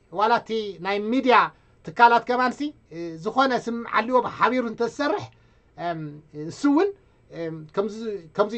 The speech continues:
ከምኡ ክበሃል ከሎ ሕጂ ብውሕዱ ሲ ነብሱ ክከላኸለሉ ዝኽእል ባይታ እውን ክፈጥር ይኽእል እዩ ማለት እዩ። እምበር ፅቡቅ ኣለኻ፣ ዝሰርሕሉ መደብ እዩ። ብገንዘብና እዩ ኸማ። ገንዘብና ንሕና ንስድራና ጀዋ ሒጆም ካባና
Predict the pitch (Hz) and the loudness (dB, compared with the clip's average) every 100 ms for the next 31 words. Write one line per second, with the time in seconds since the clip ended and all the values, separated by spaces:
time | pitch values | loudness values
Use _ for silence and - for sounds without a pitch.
0 | 175 226 277 - 214 208 226 262 226 196 | 0 4 4 2 4 4 4 0 -2 -4
1 | 294 311 _ _ - 226 311 294 339 294 | -8 -10 _ _ -8 -2 0 0 -2 -4
2 | 311 330 _ _ 220 277 247 - 247 240 | -6 -10 _ _ 0 0 -2 0 2 4
3 | 233 240 226 214 247 226 220 196 202 185 | 2 0 -2 -6 -8 -4 -2 -2 -4 -6
4 | - 185 - 156 147 131 120 104 95 _ | -8 -10 -10 -12 -12 -14 -16 -18 -20 _
5 | _ _ _ _ _ _ _ _ _ _ | _ _ _ _ _ _ _ _ _ _
6 | _ _ _ - 240 285 240 220 247 277 | _ _ _ -2 4 4 2 -2 0 2
7 | 151 - _ - 262 226 240 285 254 269 | -2 -10 _ -6 -2 0 0 -4 -2 -2
8 | 269 170 113 175 190 233 302 349 311 226 | 0 -2 -4 -18 -12 0 2 2 0 -2
9 | 160 170 - _ _ _ - 214 269 302 | -4 -6 -8 _ _ _ -2 0 2 2
10 | 262 208 247 294 226 214 208 180 160 226 | 2 0 -2 -2 -2 -2 -2 -6 -8 -6
11 | 214 262 294 381 - _ _ 156 240 269 | 0 2 2 0 -6 _ _ 2 6 6
12 | 214 233 339 381 214 240 269 | 4 0 0 0 0 2 2